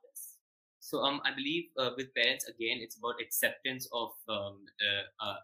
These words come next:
Speaker 2: and, uh, acceptance and education, understanding that, um,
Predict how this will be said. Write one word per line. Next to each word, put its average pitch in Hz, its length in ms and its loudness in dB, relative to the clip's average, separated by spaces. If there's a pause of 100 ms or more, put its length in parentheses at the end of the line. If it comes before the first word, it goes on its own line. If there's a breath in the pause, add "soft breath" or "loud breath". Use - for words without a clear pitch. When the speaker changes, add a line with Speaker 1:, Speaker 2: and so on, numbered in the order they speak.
(120)
Speaker 2:
and, 107 220 -2 (100)
uh, 113 60 -2
acceptance 127 480 -2
and 120 160 -12
education, 110 600 -4 (180)
understanding 113 800 4
that, 107 160 0 (200)
um, 101 300 -2